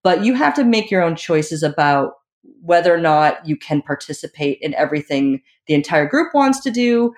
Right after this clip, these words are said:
or, and if your group's okay with that. But I think that's all said at the outset. I think at the outset for us, the mission was write reviews, request, request books, support each other on social media.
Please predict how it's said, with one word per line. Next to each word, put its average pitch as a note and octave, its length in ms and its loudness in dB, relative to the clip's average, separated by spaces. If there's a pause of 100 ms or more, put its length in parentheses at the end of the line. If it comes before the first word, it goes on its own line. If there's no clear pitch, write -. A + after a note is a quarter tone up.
(300)
or, E3+ 440 4
and E3+ 120 2
if E3+ 120 0
your F#3 80 2
group's F#3 280 -2
okay G3+ 260 0
with C#3+ 220 -2
that. - 180 -6 (400)
But F3 100 2
I E3+ 60 4
think C4 180 0
that's B3+ 180 0
all G3+ 180 4
said G3 180 -6
at E3 60 -10
the - 120 -2
outset. D3+ 400 -2
I B2 60 -2
think G#3+ 160 -6
at - 80 -6
the G3+ 140 -2
outset E3 340 -2
for - 160 -4
us, D3 240 0
the C3+ 260 -2 (400)
mission F3+ 380 0
was D3+ 400 2 (460)
write F#3+ 240 2
reviews, F#3 520 0 (140)
request, F3 420 0 (200)
request E3 500 -2
books, E3 340 0 (140)
support E3+ 400 0
each D#3 160 -4
other D3 460 2 (180)
on C#3+ 160 2
social B2+ 320 -2
media. - 400 -8